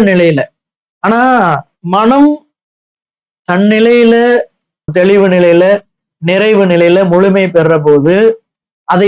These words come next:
உணர்வது ஜீவனாக இருக்கும். நம்மளுடைய நிலைப்பாடு என்னன்னா, மனம்தான் இப்ப உணர்ந்துட்டு இருக்குது, அது மனம்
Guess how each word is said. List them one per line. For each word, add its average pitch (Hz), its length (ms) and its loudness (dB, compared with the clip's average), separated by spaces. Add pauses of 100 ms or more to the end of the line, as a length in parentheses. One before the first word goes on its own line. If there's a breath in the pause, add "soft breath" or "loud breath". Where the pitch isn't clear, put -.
(140)
உணர்வது 208 460 2 (120)
ஜீவனாக 180 520 0
இருக்கும். - 280 -8 (440)
நம்மளுடைய 196 440 0
நிலைப்பாடு 214 520 0
என்னன்னா, 190 320 -2 (120)
மனம்தான் 208 440 0
இப்ப 208 240 -2
உணர்ந்துட்டு 196 380 0
இருக்குது, 151 320 0 (640)
அது 175 160 0 (140)
மனம் 233 260 0